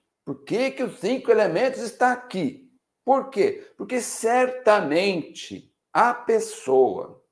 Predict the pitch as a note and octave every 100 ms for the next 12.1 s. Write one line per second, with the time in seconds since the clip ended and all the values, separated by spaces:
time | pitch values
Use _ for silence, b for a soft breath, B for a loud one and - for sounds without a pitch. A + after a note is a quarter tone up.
0 | _ _ A#3 - F#3 G3 A3 F#3 - D3+
1 | A#2+ G#2 C#3+ C#3+ C3+ - - - G#3 A3
2 | - G#3+ G#3+ F#3+ A2+ - C#3 B2 C3 C3
3 | C3+ - - - D#3+ E3+ - G2 - _
4 | _ _ - A3 B3 D#3+ B2 D3 B3 B3
5 | - - G3 F3+ D#3 D#3 D#3+ C#3+ B2 G#2+
6 | - G#3+ F#3+ b _ G3 G3 - A#3 B3+
7 | A#3 G#3+ A3 B3 D4 - G#3 F#3 E3 D3
8 | B2+ - B2+ G2 F#2 E2+ _ _ _ A3+
9 | B3 F#3+ A3+ G#3 A#3 A3+ A3 G3+ G#3 A3
10 | - A#3+ A#3+ F#3 F#3+ G3+ G3+ - G3 G3
11 | A3+ - F#3 A3 C#4+ - - F3+ D3 A#2+
12 | -